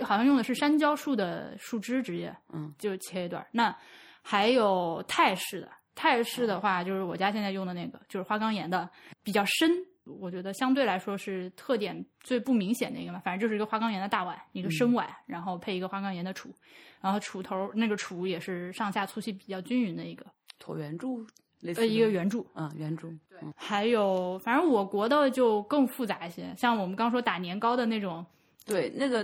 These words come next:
Speaker 2: 它主要就是方便脚踩，它那个用力的方向是不一样的。
Speaker 1: 对，对，用力方向完全就不一样。
Speaker 2: 嗯。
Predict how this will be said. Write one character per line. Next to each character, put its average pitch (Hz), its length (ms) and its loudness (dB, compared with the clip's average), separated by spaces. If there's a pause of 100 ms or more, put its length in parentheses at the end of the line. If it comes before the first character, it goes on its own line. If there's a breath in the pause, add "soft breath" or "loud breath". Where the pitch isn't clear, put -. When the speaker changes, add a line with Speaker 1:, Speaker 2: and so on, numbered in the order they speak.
(140)
Speaker 2:
它 220 120 -8
主 180 100 -6
要 180 100 4
就 202 100 -2
是 214 60 -4
方 220 220 2
便 233 160 2
脚 180 200 4
踩， 190 200 -2
它 185 80 -2
那 226 120 0
个 208 240 0 (120)
用 262 180 0
力 254 120 4
的 208 100 0
方 247 240 0
向 262 180 0
是 392 60 6
不 403 60 8 (120)
一 - 80 6
样 160 120 2
的。 151 60 -2
Speaker 1:
对， 277 160 6
对， 254 40 4
用 294 100 6
力 302 60 6
方 294 160 4
向 285 100 4
完 220 120 4
全 220 140 2
就 214 80 2
不 214 160 -2
一 196 60 -2
样。 190 240 0
Speaker 2:
嗯。 190 80 -10